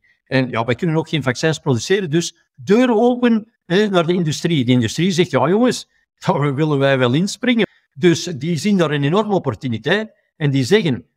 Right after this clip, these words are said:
die weten natuurlijk zelf ook dat die platformen onvoldoende getest zijn, dat dat zeer riskant is, maar dan zeggen ze tegen,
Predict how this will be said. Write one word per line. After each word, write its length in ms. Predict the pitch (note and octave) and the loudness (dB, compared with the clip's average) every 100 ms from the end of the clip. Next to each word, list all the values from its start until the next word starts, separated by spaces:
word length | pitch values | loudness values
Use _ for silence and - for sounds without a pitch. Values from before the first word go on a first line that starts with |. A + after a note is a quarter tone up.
| - | -8
die 140 | C#3 | -2
weten 240 | D#3 E3 D#3 | 0 0 0
natuurlijk 420 | C3+ G3+ E3+ - | -2 0 -2 -2
zelf 380 | - F#3+ E3+ F3 | 0 2 2 0
ook 160 | A3 | 0
dat 120 | F3+ | -2
die 100 | - | -2
platformen 580 | C#3+ B2+ - F#3 D3+ D3+ | -4 -4 -2 0 0 2
onvoldoende 520 | A#3+ A#3 G#3+ F#3 E3 | 0 2 -2 -2 -2
getest 400 | A#2 A#2 B2 - | -4 -6 -10 -10
zijn, 280 | - D#3 G3 _ _ _ | -6 -6 -6 _ _ _
dat 180 | - C#3 | -4 -2
dat 120 | C#3+ | -2
zeer 180 | - A3+ | 0 -2
riskant 480 | F3+ - C3 D3 F3 | -2 -2 -2 -2 -6
is, 280 | A#3 - _ _ _ - | -12 -14 _ _ _ -2
maar 140 | E3 | 2
dan 140 | F#3 | 2
zeggen 240 | D3 A#3 G#3+ | 4 2 0
ze 120 | F3 | 0
tegen, 460 | G3+ F#3 F3 D#3+ | 2 2 2 2